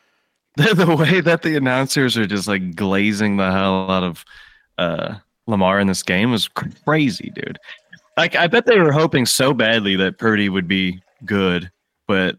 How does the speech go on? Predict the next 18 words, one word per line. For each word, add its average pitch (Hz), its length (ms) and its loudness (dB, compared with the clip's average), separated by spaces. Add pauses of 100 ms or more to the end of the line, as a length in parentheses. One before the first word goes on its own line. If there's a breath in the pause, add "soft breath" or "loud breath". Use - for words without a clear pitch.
(120)
they 113 140 2
found 110 280 0
out 104 120 0
that 107 140 -2
anytime 107 340 0
he 104 80 2
has 104 140 -2
to 107 80 -4
throw 104 340 0
over 92 200 0
fucking 95 380 -4
ten 92 200 0
yards, 92 340 -2
it 92 60 -6
gets 90 180 -10
picked 95 240 -8
off 87 180 -2
somehow. 87 440 -4